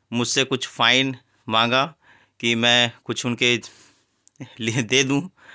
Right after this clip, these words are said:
तो मैंने, अ, टू हंड्रेड रुपीज़ अपनी तरफ से दे करके भा-, वहाँ से छूटने की मैंने कोशिश की कि मैं छूट जाऊँ और कोई भी प्रॉब्लम क्रिएट ना हो, तो मैं आगे निकल गया।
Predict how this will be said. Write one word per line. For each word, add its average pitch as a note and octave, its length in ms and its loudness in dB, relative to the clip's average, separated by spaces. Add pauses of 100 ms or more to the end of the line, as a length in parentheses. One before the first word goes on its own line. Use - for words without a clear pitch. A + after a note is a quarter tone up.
(240)
तो A2+ 80 -4
मैंने, B2 480 2 (500)
अ, A2 160 2 (480)
टू D3 120 -2
हंड्रेड C3+ 340 0
रुपीज़ C3+ 460 -2 (220)
अपनी B2+ 220 0
तरफ B2+ 200 0
से B2+ 120 0
दे A#2+ 180 2
करके B2 460 0 (460)
भा-, G2 260 -4
वहाँ A2+ 260 0
से A#2 120 -2
छूटने C3 360 0
की D3 120 -2
मैंने C3 200 2
कोशिश C3 400 -4
की D3 240 -2 (480)
कि A2+ 80 -2
मैं A#2 120 2
छूट A#2+ 260 -4
जाऊँ C3+ 280 2 (380)
और A2 240 2
कोई A#2 200 -2
भी A2+ 100 0
प्रॉब्लम A2+ 420 -2
क्रिएट A2+ 320 -2
ना G#2+ 160 2
हो, B2+ 360 -2 (520)
तो D3 160 2
मैं D3 300 2 (320)
आगे B2+ 360 0 (160)
निकल B2 240 0
गया। F#2 260 -4